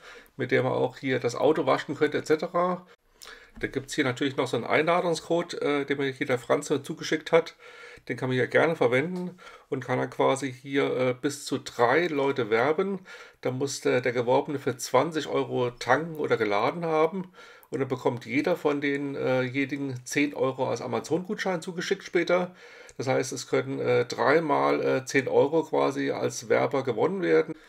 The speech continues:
Das hier ist der Code von Franz. Ich habe jetzt keinen hier eingetragen. Wenn man die App hier halt installiert und startet, äh, kann man zunächst hier diese Zahlungsoptionen hier festlegen. Ich konnte hier Apple Pay wählen oder eben auch PayPal, was ich ganz praktisch finde.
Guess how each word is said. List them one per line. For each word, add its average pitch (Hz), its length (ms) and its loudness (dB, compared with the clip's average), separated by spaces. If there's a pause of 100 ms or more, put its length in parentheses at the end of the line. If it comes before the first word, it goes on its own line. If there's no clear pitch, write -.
(300)
Das 131 220 -2
hier 151 120 2
ist - 160 0
der 127 80 0
Code 143 260 -2
von 113 220 -4
Franz. 165 420 0
Ich 120 80 -8
habe 135 160 -2
jetzt - 140 -8
keinen 147 240 6
hier 196 140 0
eingetragen. 151 640 0 (720)
Wenn 120 80 -10
man 107 80 -6
die 131 100 -6
App 135 160 -2
hier 131 160 2
halt 123 220 0
installiert 156 640 0
und 120 160 -6
startet, 156 640 0 (460)
äh, 127 180 -2
kann 127 160 -2
man 123 80 0
zunächst 127 300 -6
hier 127 100 -4
diese 107 280 -6
Zahlungsoptionen 156 920 0
hier 147 160 -2
festlegen. 147 640 0 (680)
Ich - 160 -14
konnte 135 240 4
hier 113 240 2
Apple 143 240 4
Pay 156 300 4
wählen 151 320 0
oder 131 200 0
eben 131 200 -2
auch 143 100 -6
PayPal, 98 440 -2
was 104 120 -4
ich - 60 -10
ganz 123 140 -4
praktisch - 320 -6
finde. 95 280 -8